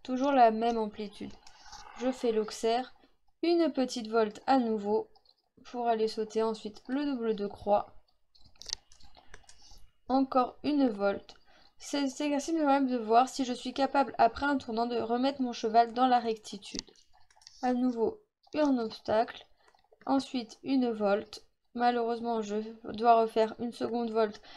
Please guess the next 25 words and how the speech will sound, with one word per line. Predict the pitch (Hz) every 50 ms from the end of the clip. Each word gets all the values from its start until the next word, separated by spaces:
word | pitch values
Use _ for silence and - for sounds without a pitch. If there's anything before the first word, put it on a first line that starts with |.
| - - _ _
parce | - 277 269 -
que | - 269
je | 247 233
l'ai | 240 233 226 233 226
fait | - - 233
trop | 226 - - - - 269
proche | 269 - - 262 254 226
de | - 240
la | 226 233 233 226
croix | 226 - - 233 226 - - -
et | 220 214
trop | - - 247 247
éloigné | - 247 233 240 240 240 233 226 233 220 220 220 - - - _ _ -
du | - 233 269 277
dernier | 262 277 254 226 220 220 214 202
obstacle. | 208 - - - - 233 233 269 - - - - - _ _ _ _ _ _ _ _ _ -
Et | 440 440 427 381
enfin, | 349 311 - - - 269 262 269 - -
le | 277 277 294
petit | 269 285 277 - 269 254 -
auxerre | 226 220 - - - - 233 - - - _ _ _ - -
pour | - 311 311 311
clôturer | - 302 285 277 - - 262 262 277 285
ce | 277 - -
parcours. | 254 233 220 220 - - - - - - -